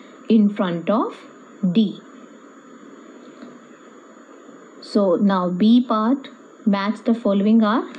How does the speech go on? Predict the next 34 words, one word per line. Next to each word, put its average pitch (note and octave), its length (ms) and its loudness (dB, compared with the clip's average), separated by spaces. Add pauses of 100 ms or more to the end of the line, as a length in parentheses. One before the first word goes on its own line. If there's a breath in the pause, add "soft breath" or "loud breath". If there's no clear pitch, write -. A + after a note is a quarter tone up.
(260)
complete. G3 720 -4 (1120 loud breath)
So G#3 100 0
next G3 380 -2
is D4 360 0 (400)
C G#3+ 440 0
part, F#3+ 400 -2
tick D#4+ 220 -2
the F#3+ 100 -2
correct E3 340 -4
option. A#3 440 0
The C#4 80 0
first F3+ 420 -4
is, C4 280 2 (440 loud breath)
this C#4+ 280 0
animal G3 380 0
lives F3+ 420 0
in C4+ 260 0 (340)
desert. E3 680 -4 (1000)
From F#3+ 440 -2 (240)
A, G#3+ 220 4
B, G3+ 320 2
C G#3+ 340 0
and F#3+ 180 0
D, A#3 280 0 (400)
C C#4 340 2
option F#3 380 -2
is F3 160 -2
the F#3 60 0
answer. F3 460 -2
Put - 240 -4
a - 80 -2
tick A#3+ 280 0
on C4 180 4
that. C4+ 240 0